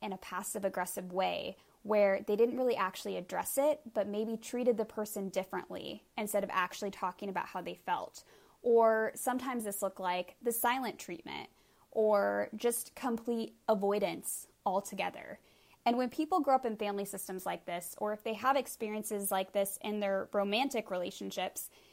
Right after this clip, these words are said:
they can learn to kind of try to read the environment. And when I say read the environment, I mean, like, the emotional environment. So they pick up on things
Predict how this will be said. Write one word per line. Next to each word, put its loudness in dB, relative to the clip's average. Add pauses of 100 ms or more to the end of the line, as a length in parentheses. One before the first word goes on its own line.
(320)
they 10
can 0
learn 4
to 2
kind 0
of 2
try 2
to 2
read 0
the 0
environment. -4 (220)
And 0
when 4
I 2
say 2
read 0
the 0
environment, 0
I 0
mean, 0
like, -2
the -2
emotional 0
environment. -4
So -6
they 0
pick -2
up 4
on 2
things -6